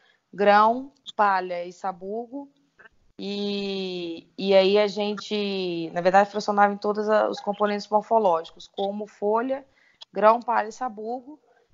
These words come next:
E a gente proporcionalizava todos esses componentes, é, pra gente saber a produção de cada um deles, né? E, e aí a gente viu que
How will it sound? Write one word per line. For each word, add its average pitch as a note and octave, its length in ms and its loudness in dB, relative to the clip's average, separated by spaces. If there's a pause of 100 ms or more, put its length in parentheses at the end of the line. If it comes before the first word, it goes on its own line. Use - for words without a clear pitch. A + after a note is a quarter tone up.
E G#3+ 100 -8
a A#3 60 -2
gente A#3 180 -4
proporcionalizava B3+ 1160 -2
todos A#3+ 400 -2
esses B3 260 -6
componentes, A#3 1080 -8 (460)
é, F#3+ 960 2 (560)
pra G#3+ 160 -4
gente A3 220 -4
saber A3+ 240 4
a A3 40 0
produção B3 560 2
de A#3+ 120 -6
cada G#3 280 0
um G3 140 -8
deles, D#3+ 400 -12
né? A#3 220 -8 (720)
E, G#3 1000 -2 (720)
e A3+ 140 0
aí A#3+ 160 6
a C#4 100 8
gente A#3+ 880 -4 (320)
viu A#3+ 460 2
que F3 920 -2